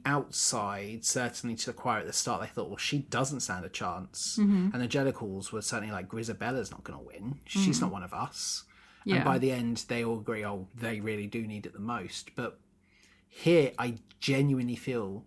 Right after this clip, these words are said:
Speaker 1: they make the right choice. In Cats,
Speaker 2: Mm.
Speaker 1: it should be Gus. <laughs> You know?
Speaker 2: Yeah.
Speaker 1: Like, poor old Gus.
Speaker 2: Definitely.
Speaker 1: A really solid start to our twenty twenty-three, just like last year, uh, where we started with Tick, Tick, Boom.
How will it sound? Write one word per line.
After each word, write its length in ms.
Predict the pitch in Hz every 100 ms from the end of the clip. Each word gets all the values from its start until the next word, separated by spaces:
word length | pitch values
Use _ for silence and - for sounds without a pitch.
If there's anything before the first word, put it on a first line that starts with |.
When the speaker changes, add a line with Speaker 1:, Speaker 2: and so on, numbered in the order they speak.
| _
Speaker 1:
they 140 | 120 110
make 220 | 110 95
the 80 | 110
right 180 | 92
choice. 240 | - 110 -
In 120 | 95
Cats, 640 | - 123 90 - - - - _ - -
Speaker 2:
Mm. 160 | 208 190
Speaker 1:
it 60 |
should 160 | 175 196
be 100 | 208
Gus. 580 | - - - - - -
<laughs> 60 | _ - - - - - - _ -
You 220 | - 170
know? 180 | 147 196 - - - - -
Speaker 2:
Yeah. 80 | 170
Speaker 1:
Like, 180 | 139 - -
poor 300 | - 190 156
old 180 | 143 135
Gus. 500 | 127 95 - - - - _ _ -
Speaker 2:
Definitely. 640 | 196 185 175 151 151 180 180 - - - _ - - - - -
Speaker 1:
A 60 | 165
really 560 | 165 180 180 180 190 -
solid 640 | - - - - 127 120 101
start 340 | - 110 69
to 140 | -
our 80 | 110
twenty 320 | 107 104 104
twenty-three, 640 | - 107 101 - - 98 95
just 320 | - 160 -
like 160 | 147 131
last 380 | 123 120 - -
year, 240 | 104 107 - -
uh, 180 | 104 98
where 200 | 110 101
we 100 | 107
started 680 | - - - 101 101 101 -
with 380 | 101 90 - -
Tick, 200 | - -
Tick, 200 | 98 -
Boom. 340 | 110 139 190